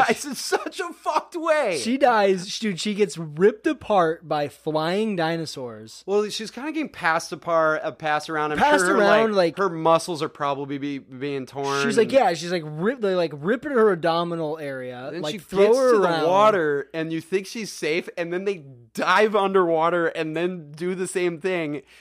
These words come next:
Speaker 1: and then they take her out of the water.
Speaker 2: And then she gets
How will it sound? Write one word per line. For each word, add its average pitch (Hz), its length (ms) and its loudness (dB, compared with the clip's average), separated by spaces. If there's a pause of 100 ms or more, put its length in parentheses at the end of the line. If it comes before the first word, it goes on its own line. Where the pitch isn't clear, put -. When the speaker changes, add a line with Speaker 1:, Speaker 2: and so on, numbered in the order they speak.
(140)
Speaker 1:
and 156 120 -2
then 240 140 0
they 294 140 -6
take 262 320 -2
her 220 120 -4
out 226 220 4
of 220 60 2
the 175 100 0
water. 127 540 -4
Speaker 2:
And 240 160 2
then 262 100 4
she 277 140 2
gets 254 200 -2